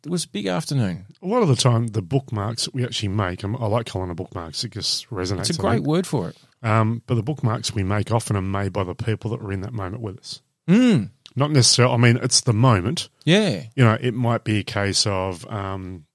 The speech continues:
Speaker 2: a great example. Prior to covid,
Speaker 1: Mm.
Speaker 2: uh, the last main music gig I went to was U two.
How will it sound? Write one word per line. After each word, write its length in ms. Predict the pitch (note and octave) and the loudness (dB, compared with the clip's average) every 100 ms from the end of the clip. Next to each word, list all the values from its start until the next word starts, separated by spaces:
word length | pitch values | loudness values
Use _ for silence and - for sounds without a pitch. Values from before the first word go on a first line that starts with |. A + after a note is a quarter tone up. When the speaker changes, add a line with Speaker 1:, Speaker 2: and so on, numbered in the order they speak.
| _ _ _ _ _ _ - | _ _ _ _ _ _ -4
Speaker 2:
a 80 | A2+ | -2
great 260 | G#2 A#2 G#2 | 2 2 2
example. 440 | F2 F#2+ D2+ C#2+ _ _ _ - | 0 -4 -6 -14 _ _ _ -8
Prior 340 | - G#2 G2+ | 0 4 4
to 880 | G2 - A#2 A2 G#2+ G#2 G2+ F#2+ G#2 - | 2 4 6 6 4 4 2 0 -4 -4
covid, 400 | - G#2+ A2 F3+ _ - | 2 2 2 -4 _ 0
Speaker 1:
Mm. 320 | D3 D3+ G2+ E2 _ _ _ _ | 8 8 6 -2 _ _ _ _
Speaker 2:
uh, 240 | A2+ G2+ G#2+ | -8 -6 -4
the 100 | A2 | -2
last 480 | G#2 G2+ G#2 F#2+ - | 0 0 0 0 0
main 300 | G#2+ G2 F#2 | 0 -2 0
music 280 | B2+ B2 A#2 | 2 2 0
gig 160 | G#2 | -2
I 60 | F#2 | -2
went 200 | F2+ G#2 | -2 0
to 140 | A2+ | 2
was 160 | A2 G#2 | 2 4
U 100 | B2+ | 4
two. 180 | C#3+ E3 | 4 2